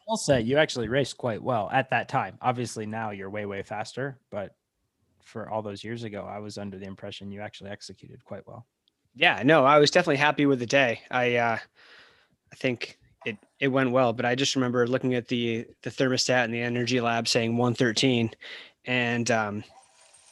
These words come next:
Speaker 2: and being like, "I don't know if I'm gonna make it back." And,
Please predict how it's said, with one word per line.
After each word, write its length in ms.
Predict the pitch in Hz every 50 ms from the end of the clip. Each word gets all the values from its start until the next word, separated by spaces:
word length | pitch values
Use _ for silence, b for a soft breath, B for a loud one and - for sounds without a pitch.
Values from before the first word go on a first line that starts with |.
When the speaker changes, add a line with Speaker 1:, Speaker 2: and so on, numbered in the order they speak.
| -
Speaker 2:
and 100 | 143 113
being 180 | - 131 123 117
like, 200 | 120 117 113 104
"I 240 | 113 123 147 147 123 110
don't 200 | 123 135 127 117
know 80 | 117
if 100 | 117 -
I'm 80 | 117 113
gonna 120 | 113 110 113
make 180 | 113 120 110
it 80 | 107 95
back." 400 | - 113 120 107 101 - - - B B B B B B B B B - - -
And, 240 | 113 107 107 104 98